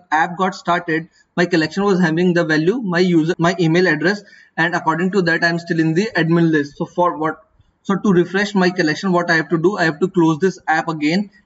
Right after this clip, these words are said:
and then I will start it, and then at that time this collection will be blank, and then only this will work. So for that I will close it, I will close, I will publish it, and then I will close it.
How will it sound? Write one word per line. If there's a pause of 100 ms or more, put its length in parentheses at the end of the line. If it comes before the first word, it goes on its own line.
and
then
I
will
start
it, (680)
and
then
at
that
time
this
collection
will
be
blank,
and
then
only (220)
this
will
work.
So
for
that (160)
I
will
close
it, (1040)
I
will
close,
I
will
publish
it,
and
then
I
will
close
it.